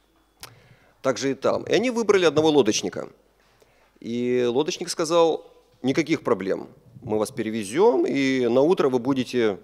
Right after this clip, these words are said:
в нужном месте». И это был вечер жаркого дня,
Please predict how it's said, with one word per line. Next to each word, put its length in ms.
в 100
нужном 320
месте». 380
И 80
это 160
был 340
вечер 360
жаркого 440
дня, 400